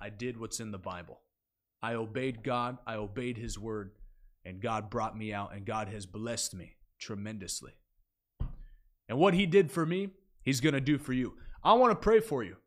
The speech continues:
And before I pray for you, I wanna give you an opportunity to give today. I wanna give you an opportunity to act on your faith, to connect your finances to the kingdom of God today. We're currently feeding fifteen hundred kids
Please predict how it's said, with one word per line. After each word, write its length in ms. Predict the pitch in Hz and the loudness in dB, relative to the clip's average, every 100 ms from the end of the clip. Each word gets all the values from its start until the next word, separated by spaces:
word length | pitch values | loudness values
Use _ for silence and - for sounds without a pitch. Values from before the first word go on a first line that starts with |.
| _ _ _ _ _ | _ _ _ _ _
And 140 | 139 151 | -4 0
before 320 | 151 220 226 | 2 6 4
I 40 | |
pray 260 | 160 208 214 | 4 2 0
for 180 | 214 156 | 0 -2
you, 100 | 147 | 0
I 60 | |
wanna 160 | 156 151 | -2 -2
give 180 | 143 175 | -2 -2
you 120 | 175 | -2
an 60 | 165 | -2
opportunity 640 | 160 147 - 214 165 131 | -2 -2 -2 0 2 2
to 140 | - 123 | 0 -4
give 340 | 120 165 135 | 2 2 2
today. 320 | - 98 82 - - - _ _ _ _ _ _ _ - | -8 -6 -10 -12 -20 -20 _ _ _ _ _ _ _ -2
I 80 | 160 | 2
wanna 180 | 170 | 2
give 180 | 143 180 | 2 2
you 120 | 185 | 2
an 60 | 180 | 2
opportunity 640 | 175 156 135 196 180 143 | 0 -2 -4 -4 -4 -4
to 280 | 139 135 - | -4 -8 -4
act 300 | 156 156 - | -4 -2 -2
on 160 | 147 135 | -2 -2
your 100 | 120 | -2
faith, 480 | - 143 104 - _ _ _ _ _ _ _ _ _ _ _ _ _ _ _ _ _ - | 0 -2 -2 -8 _ _ _ _ _ _ _ _ _ _ _ _ _ _ _ _ _ 0
to 100 | 180 | 0
connect 460 | 180 180 214 226 208 | 2 0 0 -2 -2
your 100 | 175 | -2
finances 720 | 196 190 185 135 120 139 - | 0 -2 0 0 -2 -2 -2
to 80 | 143 | -2
the 100 | 127 | -2
kingdom 420 | - 180 170 143 | -2 -2 0 -2
of 140 | 117 113 | -2 -2
God 280 | 123 127 - | -2 -2 -6
today. 320 | 98 85 - _ _ _ _ _ _ _ _ _ _ _ _ _ _ - _ - | -10 -10 -14 _ _ _ _ _ _ _ _ _ _ _ _ _ _ -20 _ -2
We're 160 | 147 | -2
currently 440 | - 190 202 196 185 | 0 0 0 0 -2
feeding 380 | - 190 180 156 | -2 -4 -2 -4
fifteen 680 | - 220 208 - 202 175 | -6 -8 -8 -8 -6 -4
hundred 380 | 143 180 170 165 | -4 -2 -2 -4
kids 440 | - 123 147 - | -6 -6 -4 -8